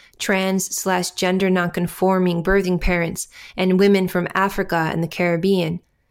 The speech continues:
and made efforts to recruit contributors who could speak about these particularly marginalized experiences. As we did so,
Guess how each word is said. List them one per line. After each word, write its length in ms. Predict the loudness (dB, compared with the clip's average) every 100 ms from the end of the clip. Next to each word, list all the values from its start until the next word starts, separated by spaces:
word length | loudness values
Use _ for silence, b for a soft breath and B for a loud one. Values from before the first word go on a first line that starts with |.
| b b
and 140 | 2
made 180 | 2 2 0
efforts 420 | 0 2 0 0
to 140 | -2 0
recruit 500 | 0 2 2 2 2
contributors 680 | -2 2 2 4 2 0
who 140 | 0 0
could 180 | 0 -2
speak 480 | -6 -4 -4 -4 -4
about 360 | -2 -2 0
these 240 | -2 -2 -2
particularly 840 | -4 -4 -4 -2 0 2 0 0
marginalized 720 | 0 0 -2 -2 -2 -2 -4
experiences. 920 | -8 -6 -2 0 -2 -4 -4 -6 -6 -10 b b b b b b
As 240 | -2 0
we 100 | 0
did 260 | 0 0 0
so, 440 | -2 -4 -4 -6